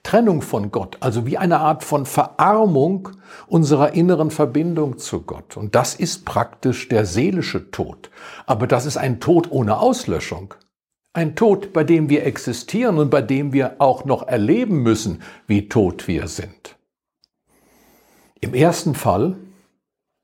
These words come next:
machen wir erst einmal eine Beschreibung des Ideals,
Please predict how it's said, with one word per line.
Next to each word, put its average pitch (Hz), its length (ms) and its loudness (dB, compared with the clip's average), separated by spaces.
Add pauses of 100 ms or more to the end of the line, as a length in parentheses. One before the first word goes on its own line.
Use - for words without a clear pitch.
(540)
machen 95 300 -4
wir 90 80 -2
erst 92 260 -4
einmal 87 300 0
eine 82 240 -4
Beschreibung 110 580 0
des 95 180 -4
Ideals, 92 840 0